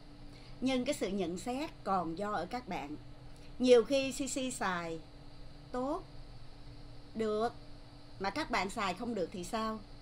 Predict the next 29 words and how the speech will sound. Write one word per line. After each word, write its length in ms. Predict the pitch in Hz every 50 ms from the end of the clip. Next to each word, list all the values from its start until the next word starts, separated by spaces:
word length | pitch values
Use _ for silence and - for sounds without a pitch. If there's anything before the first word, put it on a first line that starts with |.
| - - - - - - - - - - - - - - - - - - - -
Thì 580 | - 240 208 196 185 185 180 170 165 160 156 151 151 - - - -
các 180 | - - - -
bạn 260 | 208 160 135 165 170
phải 160 | - - 208
suy 200 | 214 - 277 254
nghĩ 220 | 233 220 180 - 190
nha. 460 | 269 294 269 254 254 254 254 247 226 - - - - - - - - - - -
Chứ 100 | 302 311
lỡ 320 | 277 214 170 127 - 240 285
mà 480 | 285 233 208 190 180 180 170 160 160 156 156 160 156 - - - -
về 240 | 196 214 202 190
tới 140 | - - 262
nơi, 540 | 269 277 262 262 262 262 254 254 247 240 214 185 - - - - - - -
các 140 | - 311 320
bạn 180 | 311 190 175 185
xài 420 | - - 202 196 185 180 170 175
có 120 | 208 - 285
gì 240 | 294 233 202 170
đó 480 | 170 190 196 202 220 240 285 330 349 381
mà 100 | - 202
không 200 | - - 262 233
phù 180 | 220 - 196 180
hợp 320 | 180 196 175 165 165 - -
hoặc 100 | - 175
là 100 | 175 170
các 120 | 160 - 247
bạn 180 | 233 147 -
không 240 | - 247 226 226 240
thích 180 | - 359 349